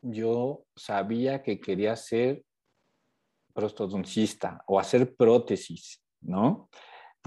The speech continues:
Como venían los doctores que hacían prótesis al laboratorio, y etcétera, y yo hacía el trabajo de laboratorio, ya había aprendido un poquito más, decía, "No, yo quiero hacer prótesis."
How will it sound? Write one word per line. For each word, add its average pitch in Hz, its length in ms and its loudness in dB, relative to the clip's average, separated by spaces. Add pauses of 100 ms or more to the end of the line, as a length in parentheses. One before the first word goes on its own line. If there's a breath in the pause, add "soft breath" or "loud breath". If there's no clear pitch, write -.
Como 139 280 6
venían 151 420 6
los 202 160 8
doctores 147 520 6
que - 100 0
hacían 123 300 0
prótesis 123 380 0
al 117 80 2
laboratorio, 120 840 2
y 110 120 -2
etcétera, 123 760 2
y 107 60 0
yo 110 100 2
hacía 110 160 -4
el 117 80 -4
trabajo 113 420 0
de 117 120 2
laboratorio, 123 880 -2 (460 soft breath)
ya 107 180 2
había 113 140 4
aprendido 117 440 -2
un 117 80 -4
poquito 120 400 -4
más, 143 420 2 (340 soft breath)
decía, 98 280 -4
"No, 104 160 2
yo 104 200 2
quiero 135 240 2
hacer 165 360 -2 (180)
prótesis." 101 760 -2